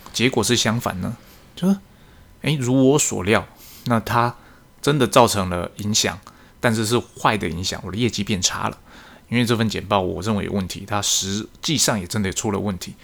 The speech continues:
那我还是就是傻傻的继续用这份简报继续去介绍我的产品吗？当然不是啊。好，但是我又被下达了不能修改的命令，那我到底该怎么做？傻子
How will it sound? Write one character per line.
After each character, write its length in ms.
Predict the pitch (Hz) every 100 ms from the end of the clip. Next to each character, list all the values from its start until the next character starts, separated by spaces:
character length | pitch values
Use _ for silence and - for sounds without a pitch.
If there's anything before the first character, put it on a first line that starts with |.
| - - - - -
那 60 | 135
我 160 | 104
还 160 | 92 98
是 140 | 123
就 120 | 113
是 160 | 113 120
傻 240 | - 92
傻 200 | 110 95
的 120 | - 85
继 180 | - 110
续 180 | 110
用 180 | 113 107
这 160 | 101 107
份 140 | 113
简 160 | 95 87
报 180 | 95 87
继 140 | 101
续 160 | 98 95
去 300 | 101 90 - - -
介 140 | - 101
绍 140 | 107
我 100 | 92
的 60 | -
产 180 | - 98
品 140 | 98
吗？ 160 | 92 - - - - - - - - -
当 140 | 117
然 140 | 120 95
不 120 | 95
是 200 | - 107
啊。 180 | 85 - - - - -
好， 240 | - - - - - - -
但 120 | 139
是 140 | 143
我 160 | 131 101
又 80 | 117
被 140 | 143
下 180 | 135 147
达 160 | 98 90
了 80 |
不 140 | 92 120
能 120 | 101
修 200 | 98 113
改 160 | 98 85
的 60 |
命 200 | 90 104
令， 140 | 98 92
那 100 | 113
我 80 | 92
到 160 | 107 92
底 40 |
该 120 | 98
怎 100 | 90
么 80 | 82
做？ 180 | 104 85 - - - - - - - - - - - - - - - -
傻 340 | - - 95 85
子 220 | 101 101